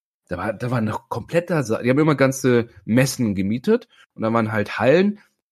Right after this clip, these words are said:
voller Yu-Gi-Oh! Spieler. Tausende. Die haben getauscht, gesammelt, gekauft, verkauft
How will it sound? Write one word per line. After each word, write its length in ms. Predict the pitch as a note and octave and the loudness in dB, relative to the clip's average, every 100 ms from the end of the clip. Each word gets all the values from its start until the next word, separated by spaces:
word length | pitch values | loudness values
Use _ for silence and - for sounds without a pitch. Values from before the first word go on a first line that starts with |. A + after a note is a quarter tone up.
| _ | _
voller 420 | - F3+ F#3+ F#3 F3+ | -6 0 2 4 4
Yu-Gi-Oh! 500 | C#3+ C3 B2+ - A2+ | 2 2 2 0 0
Spieler. 420 | - - - G2 _ - | -4 -12 -14 -16 _ -14
Tausende. 760 | - D#3 F3 C#3 G2+ E2+ - _ _ _ _ _ _ _ _ _ _ _ _ _ _ - | -2 2 4 2 -2 -8 -16 _ _ _ _ _ _ _ _ _ _ _ _ _ _ -6
Die 140 | A2+ | -2
haben 120 | G#2+ | -2
getauscht, 500 | G#2+ - D#3+ E3+ E3 | -4 0 4 4 2
gesammelt, 520 | G#2 G2+ C3+ C#3+ C3 | -4 -2 0 0 -2
gekauft, 460 | A2+ - C3 C3 C3 | -6 -4 2 2 2
verkauft 680 | - B2+ B2 A#2+ A#2+ A#2+ | 0 0 2 2 2 0